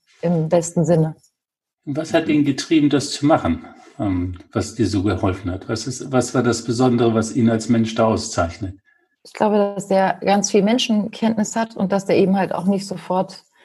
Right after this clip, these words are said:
Speaker 1: äh, im Bildungsbereich tätig war, sondern der ist ganz lange zur See gegangen <laughs>
Speaker 2: Ah, ja.
Speaker 1: und hat
Speaker 2: Okay.
Speaker 1: viele, viele Menschen kennengelernt. Der hat ganz große Menschenkenntnis und ganz viele Dinge erlebt und ist erst zu einem späteren Zeitpunkt seines Lebens in das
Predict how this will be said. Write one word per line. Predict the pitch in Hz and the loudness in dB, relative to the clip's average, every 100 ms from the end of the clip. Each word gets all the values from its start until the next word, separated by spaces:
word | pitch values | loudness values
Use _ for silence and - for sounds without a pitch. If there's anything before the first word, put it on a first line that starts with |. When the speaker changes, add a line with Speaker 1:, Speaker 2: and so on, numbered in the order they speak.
| _ _ _ _ - | _ _ _ _ -6
Speaker 1:
äh, | 196 - | -2 0
im | 190 | 4
Bildungsbereich | 233 240 226 175 190 185 | 4 4 2 0 0 4
tätig | 214 - 180 | 0 2 0
war, | 196 202 | 2 2
sondern | 180 185 185 180 | 2 0 0 0
der | 185 175 | 0 -2
ist | - | -2
ganz | 190 185 | -4 0
lange | 190 190 | 0 0
zur | 190 185 | 0 0
See | 165 240 202 | 2 2 2
gegangen | 170 175 202 196 - | 0 0 2 -2 -4
<laughs> | - - - - _ _ _ - | -16 -20 -12 -14 _ _ _ -2
Speaker 2:
Ah, | 123 120 - - | 0 0 -2 -8
ja. | - - - | -12 -18 -4
Speaker 1:
und | 208 220 | 2 2
hat | 190 | 2
Speaker 2:
Okay. | - 254 247 233 | 2 4 6 6
Speaker 1:
viele, | 220 | 4
viele | 190 233 226 208 | 2 2 4 4
Menschen | 208 240 - 196 | 4 2 0 -2
kennengelernt. | 214 190 175 180 180 185 185 - | 0 0 -2 -2 -2 -4 -6 -2
Der | 185 | -2
hat | 185 - | -2 -4
ganz | 196 196 | -4 -6
große | - 196 202 | -6 -4 -2
Menschenkenntnis | 190 240 - 185 196 - 175 - | -2 -2 -4 -4 -4 -2 -6 -4
und | 185 165 - | -6 -6 -2
ganz | 202 214 - | 0 0 0
viele | 196 185 | 0 4
Dinge | 220 214 | 4 4
erlebt | 160 196 202 185 | 4 2 2 -2
und | |
ist | 175 - | -4 -4
erst | - 196 - | -4 -4 -4
zu | |
einem | 170 190 | -2 -2
späteren | - 226 233 202 190 | 0 -2 0 -2 -2
Zeitpunkt | - 196 196 190 175 | -2 -4 -2 -6 -2
seines | 185 180 175 | -4 -2 0
Lebens | 190 180 - | 0 0 -4
in | 180 | -4
das | 180 170 - | -4 -8 -16